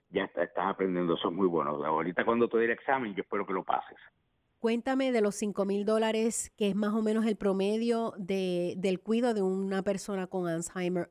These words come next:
Speaker 2: a nivel, o sea, mensualmente.
Speaker 1: Sí, eh, eh, los lugares que están certificados para Alzheimer, eh, son cinco mil mensuales.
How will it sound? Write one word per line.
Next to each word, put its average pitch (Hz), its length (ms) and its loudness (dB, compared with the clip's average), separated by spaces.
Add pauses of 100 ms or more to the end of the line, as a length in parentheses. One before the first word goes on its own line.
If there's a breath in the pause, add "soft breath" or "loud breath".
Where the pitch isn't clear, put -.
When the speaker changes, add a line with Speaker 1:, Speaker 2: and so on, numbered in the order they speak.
Speaker 2:
a 214 100 -2
nivel, 190 440 0 (140)
o 202 60 -2
sea, - 180 -2 (220)
mensualmente. 214 1300 0 (680)
Speaker 1:
Sí, 123 220 2 (260 loud breath)
eh, 95 300 -2 (180)
eh, - 200 -4
los 117 200 2 (220)
lugares 120 400 0
que 156 80 -4
están 135 480 -2
certificados 107 720 -4 (280)
para 80 320 0
Alzheimer, 107 540 2 (400 loud breath)
eh, - 160 -4 (120)
son 107 220 2
cinco 95 300 2
mil 78 180 4
mensuales. 80 560 2